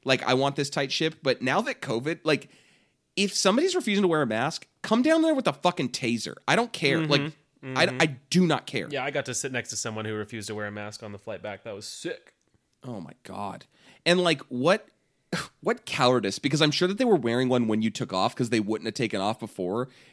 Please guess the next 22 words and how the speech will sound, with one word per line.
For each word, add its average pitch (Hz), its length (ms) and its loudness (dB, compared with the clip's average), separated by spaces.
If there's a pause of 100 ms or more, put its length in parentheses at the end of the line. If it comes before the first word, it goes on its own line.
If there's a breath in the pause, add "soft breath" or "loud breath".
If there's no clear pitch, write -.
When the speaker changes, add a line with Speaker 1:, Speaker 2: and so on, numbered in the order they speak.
Speaker 1:
And 120 100 2
then 139 100 6
they 123 100 4
pop - 280 -2
Speaker 2:
Correct. 120 80 -4
Speaker 1:
it 123 80 2
off 117 180 0
and 110 80 -6
they're 107 80 -2
like, 98 180 -4
"No, 123 300 6
now 120 300 0
I'm 95 160 -2
free." 120 440 -2
And 110 80 -2
it's 123 100 -6
like, 117 200 -4
"Brother, 131 280 2
we 113 160 -2
will 131 200 -2
eject 120 460 -6
you 151 260 -2